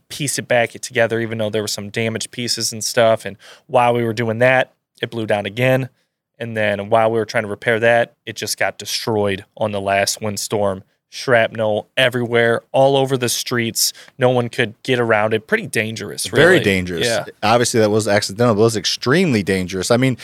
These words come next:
Speaker 2: it was in the middle of a huge storm when it all blew
Speaker 1: Yeah.
Speaker 2: everywhere, so there was no one on the roads. Like, that wasn't tornado, but it was probably freaking close, that last one.
Speaker 1: Yeah.
Speaker 2: Um, I mean, there was just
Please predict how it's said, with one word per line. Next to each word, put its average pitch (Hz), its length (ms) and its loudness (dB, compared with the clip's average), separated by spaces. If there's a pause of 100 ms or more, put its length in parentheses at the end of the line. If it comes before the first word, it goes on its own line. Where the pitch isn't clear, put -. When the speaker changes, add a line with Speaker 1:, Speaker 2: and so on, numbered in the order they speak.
(200)
Speaker 2:
it 135 80 4
was 151 160 6
in 131 60 0
the 123 60 4
middle 131 280 6
of 110 100 4
a 101 60 4
huge - 600 0
storm 123 300 4
when 104 140 2
it 104 40 2
all 104 200 6
blew 127 180 6
Speaker 1:
Yeah. 131 60 8
Speaker 2:
everywhere, 104 240 4
so - 120 -2
there 113 120 4
was 101 120 0
no 117 120 4
one 113 120 4
on 101 120 4
the 95 100 0
roads. 98 320 2
Like, 95 140 0
that 131 120 6
wasn't 117 240 0
tornado, 104 420 0
but 90 80 -4
it - 20 -2
was 85 80 -4
probably - 240 -2
freaking 87 340 -8
close, 92 280 -6
that - 180 -6
last 92 260 -2
one. 110 240 -2 (100)
Speaker 1:
Yeah. 113 280 2
Speaker 2:
Um, 113 280 4 (360)
I 117 60 0
mean, 139 100 4
there 131 100 6
was 117 140 4
just 113 200 -2